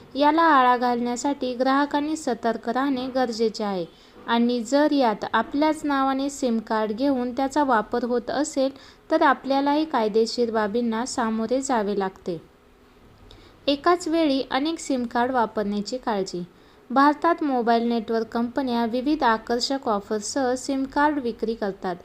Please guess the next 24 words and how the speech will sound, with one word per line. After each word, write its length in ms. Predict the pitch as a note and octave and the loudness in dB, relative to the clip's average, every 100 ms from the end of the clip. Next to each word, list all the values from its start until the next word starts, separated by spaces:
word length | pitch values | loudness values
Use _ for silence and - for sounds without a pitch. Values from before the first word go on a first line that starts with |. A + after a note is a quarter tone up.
| - - - A3 | -18 -20 -10 -2
यामुळे 560 | A3 A3 A#3 C#4+ C4 | 0 0 0 0 0
ग्राहक 420 | B3+ C4 C#4 D#4 D#4+ | 0 0 2 0 0
कमी 280 | D4 C#4+ D#4+ | 0 0 0
किमतीत 460 | D#4+ D#4 D#4 D#4+ D#4+ - | -2 -2 -2 -2 -2 -4
किंवा 240 | A#3 A3 | -2 0
मोफत 560 | A3 A3+ A#3 D4+ D4+ - | 0 -2 0 0 -2 0
टॉकटाईमच्या 680 | A3 G#3+ A3 G#3+ G#3+ A3 | -2 -2 -6 -4 -4 -4
लालसेने 640 | G#3 G#3 G#3 G#3 C#4+ C#4 C#4+ - - - | -2 -2 -4 -4 -4 -4 -6 -10 -18 -8
अनेक 320 | C4+ C#4+ E4 E4+ | -2 0 0 -4
सिम 280 | - C4 | -4 -4
कार्ड 260 | A#3+ B3 C4 - | 0 0 0 -2
खरेदी 300 | C#4+ C4 G#3+ | -2 0 -2
करतात. 400 | G#3 G3 F#3+ F#3 F3+ - - - - | -4 -6 -6 -8 -8 -14 -20 -20 -4
अनेक 360 | C#4 D#4+ E4 | 0 0 0
वेळा 260 | E4+ E4 E4 | 2 4 4
बनावट 540 | C#4 B3 A#3+ A#3 A3+ | 4 2 2 2 2
ओळखपत्राचा 800 | A#3 A3+ A3 A#3 A3+ A3 G#3+ A3 | 2 2 0 -4 -2 -2 -2 0
वापर 380 | A3 G#3 G#3 A#3 | 0 -2 -2 -6
करून 360 | A#3 D4 C4+ C4+ | -2 -2 0 -4
सिम 300 | - D4 D4+ | -2 -2 0
कार्ड 280 | D#4+ D#4+ | 2 0
सक्रिय 480 | D#4+ C4+ B3+ B3 B3+ | 0 -4 -4 -2 -2
केले 320 | B3 A#3 G#3+ | 0 0 0
जातात. 320 | G#3 G3 G3 | 0 -2 -6